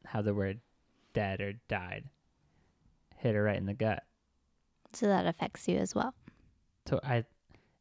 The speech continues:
Speaker 1: it did. It, you know, it, it hurts. And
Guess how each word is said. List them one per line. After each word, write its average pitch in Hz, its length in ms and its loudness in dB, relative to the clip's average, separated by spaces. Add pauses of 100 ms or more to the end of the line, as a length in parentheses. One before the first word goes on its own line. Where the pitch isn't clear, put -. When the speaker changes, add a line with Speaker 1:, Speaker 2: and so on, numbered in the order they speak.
Speaker 1:
it - 160 -2
did. 113 360 2 (2500)
It, 143 80 -2
you 135 120 0
know, 104 180 0
it, - 220 -2
it 120 160 -2
hurts. - 480 2 (560)
And 107 420 0